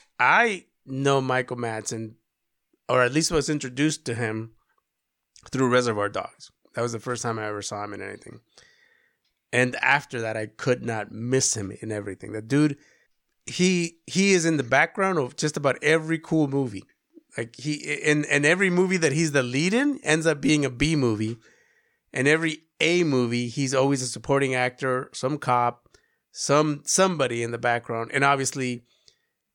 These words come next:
it was some of the best characters that, that, uh, Quentin Tarantino has written for. Like, Michael Madsen in a Tarantino movie is, is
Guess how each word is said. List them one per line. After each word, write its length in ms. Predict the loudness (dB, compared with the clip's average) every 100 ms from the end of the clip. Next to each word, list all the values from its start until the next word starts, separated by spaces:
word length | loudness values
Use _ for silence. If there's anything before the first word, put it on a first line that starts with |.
| -12
it 20 |
was 160 | -4 0
some 160 | 2
of 80 | 2
the 60 | -2
best 420 | -2 0 0 -2
characters 720 | 0 0 0 -4 -6 -6 -14 -20 _
that, 320 | -4 -2 -2 -6 -20
that, 280 | -8 -4 -4
uh, 320 | -4 -4 -6 -10
Quentin 300 | -4 -2 -2
Tarantino 600 | -4 -4 -4 -4 -4 -4
has 200 | -6 -8
written 280 | -8 -8 -10
for. 340 | -14 -12 -12 -16 _ _ _ _ _ _ _ -18
Like, 140 | -10
Michael 340 | 0 0 0
Madsen 440 | -2 -4 -4 -8 -8
in 140 | -8
a 80 | -8
Tarantino 560 | -6 -6 -6 -6 -6 -4
movie 360 | -4 -4 -6
is, 380 | -4 -4 -6 -14 _ _ _ _ -10
is 280 | -6 -6